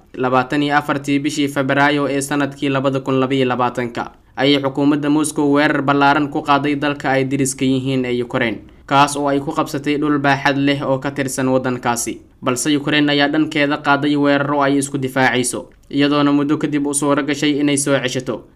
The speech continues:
gacan ku haynta magaalooyin dhowr ah oo horey loogu qabsaday.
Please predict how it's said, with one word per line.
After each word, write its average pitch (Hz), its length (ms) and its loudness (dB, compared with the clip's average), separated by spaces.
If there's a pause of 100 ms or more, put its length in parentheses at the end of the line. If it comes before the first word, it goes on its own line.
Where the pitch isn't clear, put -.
(100)
gacan 135 320 0
ku 143 80 -2
haynta 147 260 0
magaalooyin 143 720 2
dhowr 143 180 2
ah 143 300 2
oo 135 160 0
horey 139 240 0
loogu 131 320 0
qabsaday. 120 480 -4